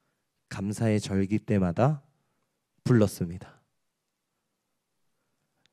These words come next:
"우리를 비천한 가운데서 건져주신 그분을 기억하며 감사하자. 왜냐하면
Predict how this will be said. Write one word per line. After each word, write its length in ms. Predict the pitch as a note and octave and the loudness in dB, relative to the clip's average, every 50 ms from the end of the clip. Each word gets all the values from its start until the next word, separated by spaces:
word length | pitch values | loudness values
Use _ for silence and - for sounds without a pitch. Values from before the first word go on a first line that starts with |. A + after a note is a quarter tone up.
| _ _ _ _ _ | _ _ _ _ _
"우리를 460 | - C3 C3 C#3 B2 C#3+ C#3+ C#3 C#3+ - | 6 8 8 10 10 10 8 8 8 8
비천한 680 | D#3+ E3 D#3+ - - - F#3 F3 E3 E3 E3+ E3+ D#3+ | 8 8 8 8 6 6 8 10 10 8 8 6 6
가운데서 560 | D3+ D3 D3 D3 D3 D3 C#3 C#3 - D3+ C#3 | 6 8 8 6 6 4 2 2 4 2 2
건져주신 880 | C3 - C3 B2 B2+ B2+ C3+ C3 A#2+ B2 A#2 - C3+ B2 A#2+ G#2+ F2+ - _ _ _ - - _ _ _ _ _ _ _ _ _ _ _ _ | 4 4 2 2 4 4 4 4 4 2 0 0 0 0 0 -2 -4 -8 _ _ _ -20 -20 _ _ _ _ _ _ _ _ _ _ _ _
그분을 420 | - - D3 C#3 D#3 D3+ D3 D3+ C#3+ | 2 6 10 10 10 12 10 10 8
기억하며 920 | - - - C3 B2+ B2+ A#2+ - - - A#2+ G#2 G#2 A2 A2+ A2+ G#2+ F#2+ - _ _ _ _ _ | 6 2 0 4 4 4 4 2 -2 -6 -6 -4 -4 -4 -4 -4 -4 -6 -10 _ _ _ _ _
감사하자. 800 | - - A#2+ A2 G#2+ A2+ A2+ B2 A#2 G#2+ - - F#2 F#2+ F2+ - _ _ _ _ _ _ _ _ _ _ _ | -8 -6 -6 -6 -4 -4 -2 -2 -2 -2 -4 -6 -8 -10 -10 -14 _ _ _ _ _ _ _ _ _ _ _
왜냐하면 600 | - A2 A2 A#2+ A#2+ A#2 G#2+ A2+ B2+ C3 A#2 G2 | -2 -2 0 2 2 2 2 2 0 0 0 -2